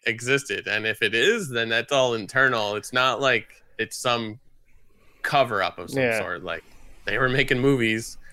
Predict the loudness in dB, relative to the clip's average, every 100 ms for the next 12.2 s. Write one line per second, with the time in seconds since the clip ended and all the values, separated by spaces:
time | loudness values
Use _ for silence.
0 | -20 -10 0 4 6 6 6 2 -18 _
1 | _ -20 -20 -10 -2 2 2 0 0 2
2 | 2 -2 -4 2 4 2 -4 -6 2 2
3 | 2 0 -10 -14 -14 -16 -14 -6 -4 -6
4 | -14 -16 -2 6 6 8 4 0 0 2
5 | 2 0 -4 -6 2 4 4 0 -4 -2
6 | 6 8 10 6 4 4 4 0 4 8
7 | 8 6 4 6 6 6 4 2 0 0
8 | -4 -2 0 2 6 6 6 4 4 6
9 | 8 8 6 2 2 4 4 2 4 6
10 | 6 4 2 4 6 6 4 4 2 2
11 | 2 2 2 2 4 4 2 4 6 6
12 | 0 -16